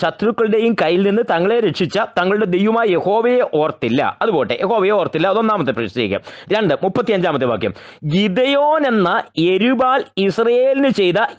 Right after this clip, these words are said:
എല്ലാ നന്മയ്ക്ക് തക്കവണ്ണം അവന്റെ കുടുംബത്തോട് ദയ ചെയ്തതുമില്ല." ദയ ചെയ്തതുമില്ല എന്ന് പറഞ്ഞാൽ എന്താന്ന് പറയാം. മുമ്പത്തെ വാക്ക് ഓർക്കുന്നുണ്ടല്ലോ, ഇത്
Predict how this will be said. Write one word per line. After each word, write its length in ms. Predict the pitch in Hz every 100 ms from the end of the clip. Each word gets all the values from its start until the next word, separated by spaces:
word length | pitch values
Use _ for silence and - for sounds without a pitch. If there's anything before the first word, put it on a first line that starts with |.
| 165
എല്ലാ 460 | 180 208 240 262 277
നന്മയ്ക്ക് 480 | 202 180 220 226 220
തക്കവണ്ണം 440 | 180 175 185 240 -
അവന്റെ 500 | 165 175 202 226 262
കുടുംബത്തോട് 880 | 262 202 202 226 233 - 220 226 254 220 143
ദയ 340 | 214 233 269
ചെയ്തതുമില്ല." 1120 | 294 277 262 247 233 214 180 151 165 165 101 - - - -
ദയ 260 | 156 208 247
ചെയ്തതുമില്ല 640 | 220 220 254 269 226 226
എന്ന് 120 | 262
പറഞ്ഞാൽ 200 | 214 196
എന്താന്ന് 280 | 226 208 208
പറയാം. 320 | 175 143 110 104 - -
മുമ്പത്തെ 400 | 175 220 269 277
വാക്ക് 260 | 269 240 240
ഓർക്കുന്നുണ്ടല്ലോ, 720 | 233 240 254 208 196 254 - 165
ഇത് 300 | 202 247 285